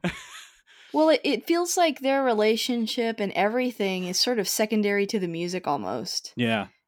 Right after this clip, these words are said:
Speaker 2: Um, be-, and the whole thing, in addition to being an, you know, a love story, it's also a, a love story, uh, people that are in love with music. And I think, you know, that's maybe trying to look at it through that lens,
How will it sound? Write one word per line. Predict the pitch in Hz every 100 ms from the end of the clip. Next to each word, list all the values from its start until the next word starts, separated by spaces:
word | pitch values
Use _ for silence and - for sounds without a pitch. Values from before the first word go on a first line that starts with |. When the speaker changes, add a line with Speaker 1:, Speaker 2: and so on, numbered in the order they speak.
| _
Speaker 2:
Um, | 185 175 185
be-, | 175
and | 202
the | 190
whole | 220
thing, | 214 220 214 208 - - -
in | 147 202
addition | 190 196 202 196
to | 185
being | 190 185
an, | 185 175 170 _ _
you | 185
know, | 175
a |
love | 175 180
story, | - 185 180
it's | 175
also | 185 180 - 180
a, | 180 180 180
a |
love | 180 180 175
story, | - 185 180 175 175 175 _ _ _ _ _ _ -
uh, | - -
people | 208 185
that | 185
are | 180
in | 180
love | 180 175
with | 175
music. | 165 170 - - -
And | 151 147 113 -
I | 165
think, | - 180 175 - - _ _ _ _ _ _ _ -
you | 185
know, | 175
that's | 170 175 175 - - - - -
maybe | 190 180 185
trying | - 190 185 190
to | 185
look | 180 185 185
at | 175
it | -
through | 165 165
that | 165 -
lens, | 175 180 180 175 175 - -